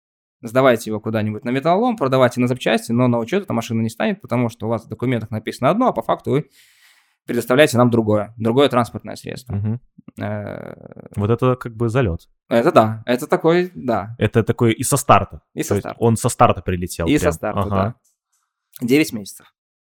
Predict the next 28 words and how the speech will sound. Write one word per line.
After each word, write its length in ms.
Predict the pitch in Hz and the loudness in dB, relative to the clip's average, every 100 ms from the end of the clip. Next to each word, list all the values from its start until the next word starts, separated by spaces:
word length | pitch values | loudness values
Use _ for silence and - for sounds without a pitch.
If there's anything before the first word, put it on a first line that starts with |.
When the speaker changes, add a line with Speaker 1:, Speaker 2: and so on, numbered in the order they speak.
| _ | _
Speaker 2:
Девять 220 | 101 98 | -4 -4
месяцев. 280 | 92 87 - | -4 -6 -2
Speaker 1:
Девять 280 | 123 135 135 | 4 4 4
месяцев, 400 | 123 156 160 185 - - - | 0 -2 -4 -8 -8 -20 -18
четыре, 580 | - 135 131 - 135 123 | -10 -10 -6 0 2 4
наверное, 340 | 117 117 117 | 2 0 -2
заседания 460 | 110 104 113 110 107 | -6 -6 -4 -2 -4
суда. 440 | - 104 117 190 - _ _ _ - | -6 -2 0 -2 -6 _ _ _ -12
Speaker 2:
Ага. 460 | 90 82 85 117 - _ | -10 -10 -10 -12 -16 _
Speaker 1:
Э, 840 | - 117 117 113 113 107 107 107 107 | -4 0 0 0 0 -2 -2 -4 -6
и 720 | - 139 196 214 208 202 175 151 | 0 2 2 -2 -4 -4 -4 -4
получилось, 520 | 156 151 - 180 196 | -2 -2 -4 -4 -4
получилось 840 | - 127 123 - 160 156 - - | -6 -6 -6 -6 -4 -6 -8 -12
его 320 | 117 117 123 117 | -6 -4 -2 -2
зарегистрировать, 840 | 113 113 107 - 180 214 202 196 | -4 -8 -12 -8 -4 -4 -4 -8
признать 320 | - 120 110 | -4 -4 -2
право 200 | 107 107 | -4 -4
собственности 600 | - 160 - 196 185 - | -2 -4 -2 -4 -4 -6
за 120 | 131 | -6
этим 180 | - 107 | -4 -4
автомобилем, 540 | 107 - 107 104 202 147 | -8 -8 -8 -8 -8 -8
за 80 | 107 | -10
мной. 380 | 104 139 202 _ _ _ - | -10 -10 -10 _ _ _ 0
Этого 220 | 135 123 | 4 4
автомобиля, 400 | - 117 135 170 | 2 0 0 -2
точнее, 280 | 120 - 110 | -4 -6 -4
за 120 | 110 | -2
мной. 360 | 110 135 202 | -2 -2 -4